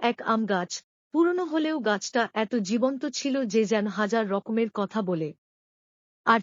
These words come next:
তার ডালে ঝুলছিল থোকা থোকা রসে ভরা, সোনালি রঙের পাকা আম। একদিন দুপুরবেলা, যখন গাঁয়ের সব মানুষ ঘুমিয়ে, মাঠঘাট একেবারে নীরব,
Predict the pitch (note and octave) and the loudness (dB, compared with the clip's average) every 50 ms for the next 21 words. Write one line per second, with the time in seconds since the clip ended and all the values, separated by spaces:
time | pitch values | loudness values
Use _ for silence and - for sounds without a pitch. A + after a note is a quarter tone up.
0 | - - A#3+ A#3+ A3+ G3 F#3+ A3+ A#3+ C#4 D#4+ E4+ D#4 A3 - A3+ C4 D4 C#4 - | 4 4 4 4 4 4 4 4 4 4 2 0 0 0 0 0 0 0 0 -2
1 | - E4 D4+ D#4+ D#4+ - - C4 A#3 - C4+ C4 - A#3+ A#3 - B3 A#3 G3+ G3 | 0 0 0 0 0 0 2 2 2 4 2 0 2 0 0 2 2 2 2 2
2 | F#3+ F#3+ - A#3+ A3 F3 F#3 G3 F#3+ G3+ - E4 - _ _ _ _ - - - | 0 2 2 2 2 2 2 0 0 0 -2 -4 -8 _ _ _ _ -8 -2 0
3 | D#4 E4 E4+ F4 F4 F4 F#4+ E4 C4 B3 B3 B3+ C#4 B3+ - - G#3 F#3 - A3 | 2 2 4 4 4 4 4 6 6 4 4 4 2 0 2 2 2 2 4 0
4 | G3 E3+ E3+ D#3+ D3+ D3 E3 _ _ _ _ _ _ _ _ _ _ _ _ _ | 0 0 0 -4 -4 -6 -12 _ _ _ _ _ _ _ _ _ _ _ _ _
5 | _ _ _ _ _ - C4+ C#4+ B3 B3 E4+ F4+ F4+ D#4+ C4+ C#4+ B3+ - D4+ D#4 | _ _ _ _ _ 2 2 2 2 2 0 0 0 0 0 0 0 2 0 0
6 | C4+ G#3 A#3 A3 G3 F3+ F3 F#3+ - _ - G#3 G3 A#3+ A3+ - C4+ C4 A#3+ G3 | 2 2 2 2 2 0 -2 -4 -6 _ -6 0 2 2 2 2 0 0 2 2
7 | A3 A3+ B3+ C#4 C#4+ C4 - - C4+ C4 A3 G#3+ G#3 G3+ G#3 G#3 B3+ C4 B3 - | 2 2 2 0 -2 -4 -2 -2 -2 -2 0 0 0 0 0 0 -2 -4 -6 -8
8 | - A3 A3+ A3+ B3 B3 B3 B3+ B3+ _ _ _ _ _ _ - G#3+ G#3+ A#3+ C4+ | -4 -2 0 2 2 2 2 2 0 _ _ _ _ _ _ -2 0 2 4 4
9 | D4+ C4 - - C#4 D#4+ D#4+ - - - A3+ A#3 - C4 B3+ G#3+ A#3 A3 A#3 A3+ | 2 0 -6 -4 -2 -2 -2 -2 -2 -2 -2 -2 0 0 0 2 2 2 2 2
10 | A3 A#3 B3 A#3+ C4+ G#3 F3+ F3+ | 2 2 2 2 0 -2 -4 -12